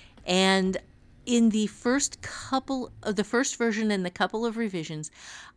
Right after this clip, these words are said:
I had a, an antagonist, but not a, a villain, who was tightly tied in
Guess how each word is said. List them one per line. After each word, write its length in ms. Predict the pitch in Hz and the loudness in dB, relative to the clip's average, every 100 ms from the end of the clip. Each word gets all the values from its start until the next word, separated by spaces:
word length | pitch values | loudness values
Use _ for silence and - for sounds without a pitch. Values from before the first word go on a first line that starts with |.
| - | 2
I 200 | 214 277 | 4 4
had 520 | 294 269 240 240 233 _ _ _ _ _ _ | 4 2 2 0 -4 _ _ _ _ _ _
a, 400 | - 196 196 190 - | 0 2 4 2 0
an 240 | 196 185 - _ _ _ _ _ _ _ _ _ _ _ _ _ _ _ - | -2 -2 -6 _ _ _ _ _ _ _ _ _ _ _ _ _ _ _ 2
antagonist, 1120 | 302 480 466 240 202 170 156 156 254 - - - - _ | 4 4 0 2 2 2 -2 -2 -2 -2 -4 -20 -20 _
but 260 | 190 233 - | -2 0 2
not 360 | 247 254 262 - - | 4 4 2 -4 -4
a, 380 | 214 208 202 - - | 2 2 2 -2 -2
a 160 | 196 | -2
villain, 640 | 170 170 285 233 139 143 170 _ _ _ - _ - | 0 2 2 2 0 -4 -10 _ _ _ -20 _ -8
who 280 | - 240 233 | -2 0 2
was 400 | 202 185 180 - _ _ _ - | 2 2 -2 -8 _ _ _ -20
tightly 520 | - 220 240 269 294 | -2 0 0 -2 -4
tied 400 | - 277 254 202 | -2 0 0 0
in 340 | 170 160 175 | -4 -6 -10